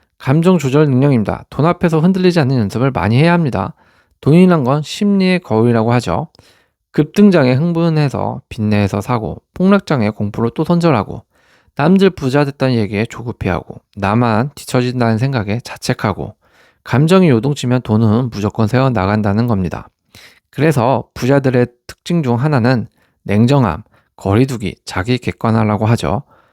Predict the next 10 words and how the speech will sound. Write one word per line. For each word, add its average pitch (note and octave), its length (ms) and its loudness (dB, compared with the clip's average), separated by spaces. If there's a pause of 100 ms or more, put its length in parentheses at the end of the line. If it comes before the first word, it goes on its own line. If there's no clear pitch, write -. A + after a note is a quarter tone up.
(240)
손실을 A3 420 4
봐도 A2 300 -2
복구하려 C3 420 -2
하지 C3 160 0
않고 G#2+ 460 -4
배우려 A2+ 400 2
하고, - 300 -4 (480)
기회를 C#3+ 300 2
봐도 A2+ 420 -4
무작정 D#3+ 560 -2